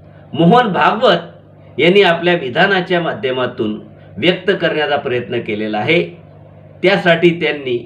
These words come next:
काही कृती देखील केलेल्या आहेत. त्याच्यामध्ये काही मुस्लिम मोहल्ल्यांमध्ये संघाच्या शाखा उघडण्याचा मानस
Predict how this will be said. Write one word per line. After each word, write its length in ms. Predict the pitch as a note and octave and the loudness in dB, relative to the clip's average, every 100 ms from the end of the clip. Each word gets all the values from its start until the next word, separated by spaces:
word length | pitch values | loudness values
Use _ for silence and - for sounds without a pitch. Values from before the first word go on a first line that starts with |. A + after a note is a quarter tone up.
| - - - | -12 -20 -4
काही 140 | E3 F3+ | 2 2
कृती 440 | E3+ D#3+ E3 C4+ | 2 -2 0 0
देखील 360 | G#3 F3 E3+ D#3 | 2 4 2 2
केलेल्या 340 | C3+ B2 B2 A#2 | -2 -2 -2 -2
आहेत. 180 | A2 - - - - | -4 -8 -18 -16 -2
त्याच्यामध्ये 640 | C#3+ C#3+ G3 F3+ D3 C3 A#2 - - - - - | -2 2 2 2 0 -2 -4 -8 -20 -20 -20 -6
काही 180 | E3 E3+ | 0 2
मुस्लिम 460 | F3+ D#3+ - A#3 C#4+ | 2 0 -4 -8 0
मोहल्ल्यांमध्ये 840 | A#3+ F#3+ F3+ E3+ D#3 D3 C3 A2 - - - - - | 2 4 4 4 2 -2 -4 -6 -8 -18 -20 -20 -2
संघाच्या 640 | F3+ E3 E3+ E3+ E3+ D3+ D3 - - - | 0 4 4 2 2 2 0 -4 -20 -4
शाखा 300 | - - - | -2 0 2
उघडण्याचा 640 | B3 F3+ E3 D3+ D3 - C#3+ | 4 4 2 -2 -4 -2 -2
मानस 380 | B2 A#2+ B2 | 0 -2 -2